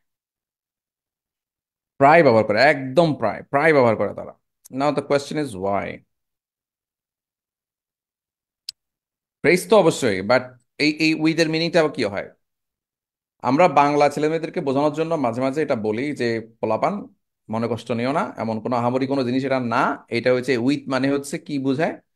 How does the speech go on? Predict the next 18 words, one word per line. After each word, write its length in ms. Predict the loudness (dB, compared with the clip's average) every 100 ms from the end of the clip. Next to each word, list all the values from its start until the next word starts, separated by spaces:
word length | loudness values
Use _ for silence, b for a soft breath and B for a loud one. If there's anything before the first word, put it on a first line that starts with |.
| _ _ _ -6
With 220 | -2 -2 0
বলতে 220 | 0 0
সাধারণত 440 | 0 0 0 -2 -2 -2
এটা 240 | -2 0 0 -2 -6
এই 140 | -10 -10 -16
সাথে 500 | -6 -6 -6 -6 -6 -6 -12 _ _ _ _ _ _ _ _ _ _ _ _ _
অথবা 280 | -10 -4 -4
সাথে 300 | -2 -4 -4 -6
সাথে, 260 | -8 -12 -20 _ _ _ _ _ _ _ _ _ _ _ _ _ _ _ _ _ _ _ _ _ _ _ _ _ _ _ _ _ _ _ _ _ _ _ _ -8
সাথে 240 | -6 -4
সাথে 200 | -6 -6
বোঝায়, 300 | -8 -14 -20 -20 _ _ -2
এই 120 | -2 -4 -16 _ _ _ _ -4
সাথে 220 | -4 -2
অথবা 180 | -4 -4
সাথে 180 | -6 -6
সাথে 180 | -8
বোঝায়, 240 | -10 -16